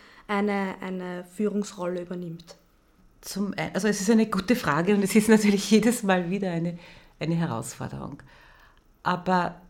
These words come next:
Speaker 2: zwei Dinge, die ich für tatsächlich essentiell halte, ist zum einen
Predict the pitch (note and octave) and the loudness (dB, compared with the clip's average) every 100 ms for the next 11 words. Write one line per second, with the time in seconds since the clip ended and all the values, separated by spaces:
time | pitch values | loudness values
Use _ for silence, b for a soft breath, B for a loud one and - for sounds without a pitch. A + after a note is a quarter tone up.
0 | _ - F3 F3 E3+ F#3+ A3 G#3 G3+ F3 | _ -6 -4 -2 0 0 0 -4 -6 -6
1 | E3+ - - E3+ E3+ D#3+ - - - D#3+ | -8 -10 -8 -8 -8 -10 -12 -12 -6 -6
2 | - - F#3 F3+ - - E3 E3+ E3 D#3+ | -8 -8 -8 -8 -10 -10 -8 -6 -6 -6
3 | D#3 D3+ D3 - E3+ E3+ - - E3+ E3 | -6 -8 -10 -12 -12 -12 -14 -8 -6 -4
4 | D#3 E3+ F3 | -4 -4 -6